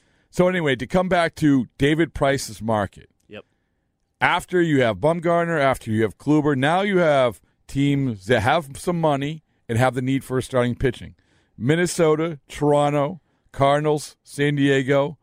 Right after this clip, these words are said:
Speaker 1: L A, Dodgers, White Sox, Atlanta, and some others.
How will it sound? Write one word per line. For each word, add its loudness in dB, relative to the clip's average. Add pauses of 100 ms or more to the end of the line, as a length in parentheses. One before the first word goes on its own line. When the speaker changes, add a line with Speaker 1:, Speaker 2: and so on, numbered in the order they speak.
(280)
Speaker 1:
L 2
A, 0 (200)
Dodgers, 0
White -2
Sox, -2
Atlanta, -4 (400)
and -14
some -2
others. -4